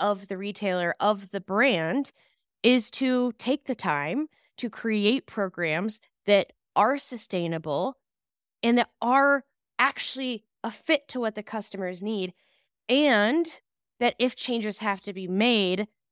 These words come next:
they are doing it for the customer, not just to save themselves money and pass that cost on to the customer, right? And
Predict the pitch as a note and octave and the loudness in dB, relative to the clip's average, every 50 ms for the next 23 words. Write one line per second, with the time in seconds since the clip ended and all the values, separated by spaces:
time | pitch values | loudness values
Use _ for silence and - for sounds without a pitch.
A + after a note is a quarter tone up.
0 | _ - G3+ G#3 - - F#3+ G3+ G3 E3+ _ - - G#3+ A3+ A3+ A3+ A3 G#3 G3 | _ 0 0 0 0 0 -2 -4 -4 -6 _ -10 -4 -2 0 2 2 2 2 2
1 | F#3 F3+ - - _ _ _ _ _ _ _ _ _ _ - - A#3+ A#3+ B3 B3 | 2 0 -2 -6 _ _ _ _ _ _ _ _ _ _ -2 0 2 2 4 4
2 | B3 B3 A#3 A#3 A3 - - G#3+ G3 - - - F#3 E3+ E3 D3+ D#3+ G3+ C#4 D4+ | 4 2 2 0 -4 -4 -6 -6 -6 -6 -8 -8 -8 -8 -6 -6 -4 -6 -6 -8
3 | _ _ _ _ _ _ _ - F#3 G3+ G#3 G#3+ B3+ - _ _ _ - - - | _ _ _ _ _ _ _ -6 -2 2 2 2 2 0 _ _ _ -12 -6 -4
4 | A3+ A#3 - - - - - - B3 A#3 G#3 - - - A3+ A3+ A#3 G#3 G3 G3+ | -4 -4 -4 -8 -12 -12 -12 -10 -8 -8 -8 -6 -2 0 0 2 0 0 -2 -4
5 | G#3+ G3+ G#3 G3+ F#3+ - - F#3+ F#3 F#3 F#3+ F#3 F3 F3+ - - G3 G3 G3 G3 | -4 -2 -2 -4 -4 -2 0 0 2 0 0 -4 -8 -10 -12 -10 -6 -4 -2 -2
6 | F#3+ F#3+ D#3+ C3 B2+ E3 C4 D4+ - _ _ _ _ _ _ _ _ _ _ _ | -2 -2 -2 -2 -2 -2 -2 -2 -4 _ _ _ _ _ _ _ _ _ _ _
7 | _ _ _ _ - G#3+ A3+ A3 - - - A#3 A3 G#3 G#3+ - - - G#3+ G3+ | _ _ _ _ -4 -4 -4 -4 -6 -6 -2 0 0 0 0 -4 -4 0 2 2
8 | F#3 - _ _ _ _ _ _ _ _ _ - - - G#3 F#3 F3+ - - - | 2 0 _ _ _ _ _ _ _ _ _ -10 -2 0 2 2 0 -2 -8 -10
9 | - - F3+ E3+ E3 D#3+ - D#3 E3 - E3+ - - - - - - - - - | -8 -6 -6 -6 -6 -8 -10 -10 -10 -8 -10 -10 -10 -12 -12 -14 -14 -8 -2 -2
10 | G3+ G#3 - _ _ _ _ _ _ _ _ _ _ _ _ _ _ - - B3+ | 0 0 -2 _ _ _ _ _ _ _ _ _ _ _ _ _ _ 0 2 2
11 | B3+ | 2